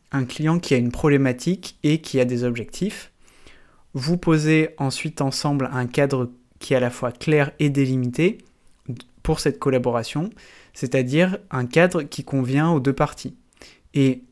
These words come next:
je t'assure que ce cla-, ce cadre, pardon, clair et délimité, déjà, il y a peu d'indépendants qui le font vraiment.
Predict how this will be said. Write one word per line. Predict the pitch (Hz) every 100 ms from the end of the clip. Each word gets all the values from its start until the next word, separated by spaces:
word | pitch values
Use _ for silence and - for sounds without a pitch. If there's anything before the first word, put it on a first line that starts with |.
| _
je | -
t'assure | - 127 - 202 -
que | 143
ce | -
cla-, | 123 - 147 147 -
ce | - 131 120
cadre, | 123 151 143 123
pardon, | 127 127 127 127
clair | - 160 147
et | 135
délimité, | 127 127 127 123 156 196 - - - - _ _ -
déjà, | 127 127 156
il | 135
y |
a | 120
peu | - 180
d'indépendants | 170 147 139 143 139
qui | 139 135
le | 127
font | - - 160
vraiment. | 143 127 123 196